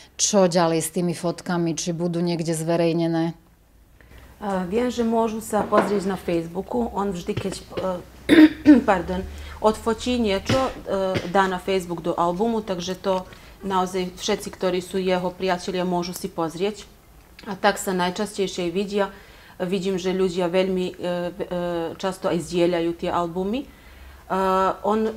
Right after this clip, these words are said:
Speaker 2: koľko ja viem, mal výstavu aj v Bratislave v lani. Aj, e, spomenul mi, že by chcel možno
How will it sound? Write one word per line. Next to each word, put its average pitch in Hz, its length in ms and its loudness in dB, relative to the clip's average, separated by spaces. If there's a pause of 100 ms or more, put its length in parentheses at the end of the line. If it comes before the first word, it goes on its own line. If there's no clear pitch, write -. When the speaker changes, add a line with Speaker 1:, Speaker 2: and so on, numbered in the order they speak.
(220)
Speaker 2:
koľko 196 380 0
ja 202 160 2
viem, 202 80 0
mal 190 240 2
výstavu 185 480 -2
aj 165 80 0
v 165 80 -12
Bratislave 196 720 -2
v 202 40 -2
lani. 208 340 0 (500)
Aj, 220 240 6
e, 247 120 2 (120)
spomenul 208 560 0
mi, 202 160 0
že 185 160 -2
by 180 100 -4
chcel 190 300 -2 (160)
možno 185 560 -2